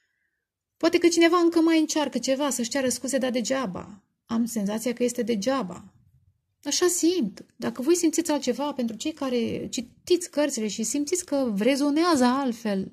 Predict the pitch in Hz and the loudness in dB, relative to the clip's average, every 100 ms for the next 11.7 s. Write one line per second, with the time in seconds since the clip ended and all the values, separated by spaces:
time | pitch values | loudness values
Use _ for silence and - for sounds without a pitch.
0 | - 269 269 - 240 190 202 - - 220 | -8 -6 -4 -6 -6 -6 -8 -10 -12 -10
1 | 202 202 - _ _ _ - 220 202 - | -10 -12 -18 _ _ _ -6 -6 -4 -6
2 | 233 330 _ _ - 190 180 226 254 196 | -8 -10 _ _ -12 -6 -4 -4 -6 -6
3 | 185 180 - - - - 196 262 269 - | -8 -10 -14 -16 -14 -6 -4 -4 -6 -14
4 | - - - 220 226 247 240 226 220 220 | -18 -18 -10 -2 0 0 0 -2 -2 -4
5 | 220 220 233 - - _ _ - - - | -8 -8 -8 -8 -14 _ _ -20 -20 -18
6 | - 302 262 285 - - 247 262 262 - | -4 -2 -2 -4 -10 -6 -2 0 0 0
7 | 220 - 165 185 - 285 285 269 269 233 | 0 -2 -6 -8 0 2 2 -2 -8 -6
8 | 220 226 233 233 226 220 _ _ _ _ | -2 0 0 0 -2 -6 _ _ _ _
9 | 233 233 247 254 233 226 220 - - - | 0 2 2 0 -2 -4 -4 -8 -14 -14
10 | - _ _ - 196 190 - 180 180 247 | -20 _ _ -10 -8 -8 -8 -10 -10 -12
11 | - 208 240 233 202 190 | -10 -6 -6 -6 -6 -8